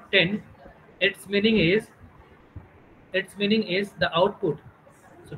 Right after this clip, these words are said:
ten is like this. So ten in the sense because this is the M S B, this is the L S B, and this is the M S B. So M S B is,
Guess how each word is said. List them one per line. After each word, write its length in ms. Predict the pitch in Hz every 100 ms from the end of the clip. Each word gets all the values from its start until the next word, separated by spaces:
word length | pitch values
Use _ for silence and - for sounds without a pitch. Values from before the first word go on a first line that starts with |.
| -
ten 360 | 180 202 208 -
is 260 | 160 165 160
like 300 | 165 185 -
this. 400 | 135 135 - - - - - - - - - - -
So 60 | 147 -
ten 120 | 170
in 160 | 175 165
the 60 |
sense 180 | 156 202
because 420 | 170 165 170 214 202 - - - 156
this 140 | 160
is 100 | 202
the 180 | 202 -
M 140 | 165
S 100 | 165
B, 180 | 160 147 - 147
this 200 | 151 180
is 100 | 170
the 180 | 185 156
L 140 | 156
S 140 | 175 160
B, 180 | 156 190 - - - - - - - -
and 160 | 151
this 160 | 156 156
is 80 | 180
the 160 | 170 180
M 160 | 151 160
S 100 | 160
B. 220 | 147 180 - - - - - - - - - -
So 80 | -
M 140 | 165 165
S 100 | 165
B 280 | 196 202
is, 100 | 220